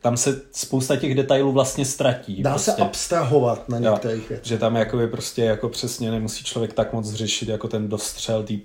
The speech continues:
Speaker 1: pušky prostě a tak dále a
Speaker 2: A
Speaker 1: tak
Speaker 2: třeba
Speaker 1: dále.
Speaker 2: tu sekvenci toho útoku a může i přistoupit k tomu, že ten ž-, žetonek třeba může být kombinovaná jednotka,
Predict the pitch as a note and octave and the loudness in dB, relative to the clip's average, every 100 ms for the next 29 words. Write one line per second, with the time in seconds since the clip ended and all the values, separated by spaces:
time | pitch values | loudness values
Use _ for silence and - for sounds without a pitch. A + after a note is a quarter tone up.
0 | - - G#2+ - - - A2+ G#2+ - - | -12 -12 -8 -8 -8 -6 -6 -6 -8 -12
1 | - - G2+ G2+ G2 - - G2+ F#2+ F#2+ | -10 -6 -2 -2 -2 -6 -4 -2 -2 -2
2 | F#2 - C#3+ E3 E3 E3 - C#3 D#3+ D#3+ | -2 0 0 2 2 2 0 0 2 0
3 | D3 C#3 D#3 B2+ B2 D3 C#3+ D3 C3+ C#3 | 0 0 2 0 0 0 2 2 4 2
4 | D3 D#3+ - C3 D#3 D3 D#3 - B2+ C#3 | 2 0 -2 -4 -4 -2 -4 -2 0 0
5 | C#3 C#3 D3+ D3 C3 - - B2+ B2+ C#3+ | 0 0 0 0 -2 -4 -8 -4 -2 0
6 | C#3 A#2 A#2 - B2+ A#2+ B2+ B2+ C3+ C#3 | 2 0 -2 -6 -4 0 2 2 2 0
7 | C#3 B2 C#3 C3 A#2+ B2 G#2+ G#2 A2 - | 0 2 4 4 2 2 0 -2 -6 -10
8 | - | -10